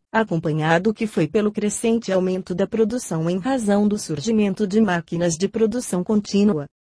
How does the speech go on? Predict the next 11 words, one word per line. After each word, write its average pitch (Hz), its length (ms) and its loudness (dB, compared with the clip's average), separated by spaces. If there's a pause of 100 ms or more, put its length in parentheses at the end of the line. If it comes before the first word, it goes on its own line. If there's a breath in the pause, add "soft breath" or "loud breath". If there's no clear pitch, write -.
(180)
Iniciava-se 190 960 2
aí 190 160 4
a 190 60 -2
primeira 190 520 2
era 165 240 2
do 175 120 -2
capitalismo 180 720 -2
de 175 120 -4
consumo 185 640 -4
de 175 160 -2
massa. 160 480 -2